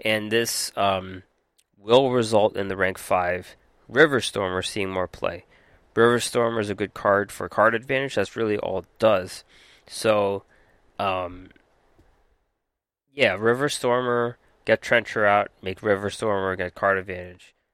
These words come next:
Um, and you could also play the, um, Anchor Drill into Brutal Dozer, Brutal Dozer something on another card. Anchor Drill can combo, uh, levels into rank.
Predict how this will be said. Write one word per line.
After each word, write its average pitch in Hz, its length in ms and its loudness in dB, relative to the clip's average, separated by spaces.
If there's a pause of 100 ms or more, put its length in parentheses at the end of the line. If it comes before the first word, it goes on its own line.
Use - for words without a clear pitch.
(640)
Um, 87 300 -18 (360)
and 156 220 -2
you 156 80 -8
could 131 120 -2
also 120 280 -2
play 110 480 0
the, 98 420 -8
um, 95 460 -12 (400)
Anchor 123 280 2
Drill 117 360 -2
into 104 240 -12
Brutal 104 320 -8
Dozer, 98 720 -6 (320)
Brutal 123 280 -2
Dozer 110 460 -2
something 101 340 -6
on 98 140 -2
another 92 320 -4
card. 92 560 -4 (420)
Anchor 107 340 -6
Drill 95 420 -2
can - 180 -16
combo, 92 800 -6 (180)
uh, 104 220 -10
levels 120 640 2
into 98 340 -12
rank. 98 500 -4